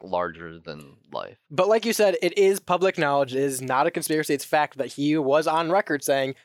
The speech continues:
Speaker 2: "I want to be preserved. I wanna be cryogenically frozen. I want
Speaker 1: Mm-hmm.
Speaker 2: to be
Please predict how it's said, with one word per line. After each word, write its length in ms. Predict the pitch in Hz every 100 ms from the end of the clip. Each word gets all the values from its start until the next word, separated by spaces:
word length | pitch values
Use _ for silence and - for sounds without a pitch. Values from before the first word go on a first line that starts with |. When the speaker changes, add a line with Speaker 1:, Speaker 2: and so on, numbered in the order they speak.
| _
Speaker 2:
"I 140 | - 127
want 240 | 127 127
to 140 | - 131
be 360 | 131 127 131 - _ _
preserved. 560 | - 123 147 196 226 214
I 120 | 160
wanna 200 | 143 131
be 140 | 123
cryogenically 580 | - 127 123 131 131 -
frozen. 460 | - 202 226 220 226
I 180 | 147 147
want 240 | 156 151
Speaker 1:
Mm-hmm. 120 | - 160
Speaker 2:
to 80 |
be 480 | 147 143 139 135 135